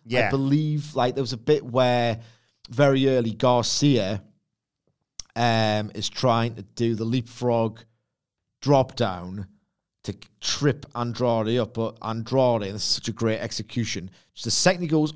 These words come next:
Speaker 2: off the ropes, he just drop kicks him right in the face. Just really feels like they were trying to catch each other out rather than,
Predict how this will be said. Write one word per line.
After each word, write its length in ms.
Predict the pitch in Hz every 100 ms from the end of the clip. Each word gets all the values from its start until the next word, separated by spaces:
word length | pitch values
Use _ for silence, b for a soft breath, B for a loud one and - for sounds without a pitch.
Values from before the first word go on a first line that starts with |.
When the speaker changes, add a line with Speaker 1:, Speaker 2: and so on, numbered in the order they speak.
| -
Speaker 2:
off 220 | 165 160
the 80 | 151
ropes, 260 | 143 120
he 60 | 107
just 180 | 104 -
drop 260 | 120 110
kicks 280 | - 117 -
him 120 | 120
right 180 | 117 110
in 100 | 104
the 80 | 117
face. 520 | - 127 131 160 165 - B B
Just 160 | -
really 340 | 123 135 143 127
feels 300 | - 131 123
like 100 | 123
they 60 | 107
were 60 |
trying 520 | - - - 135 147 143
to 60 |
catch 400 | - 156 143 -
each 200 | 147 -
other 200 | 135 123
out 240 | 123 117 127
rather 240 | 123 117
than, 300 | 104 110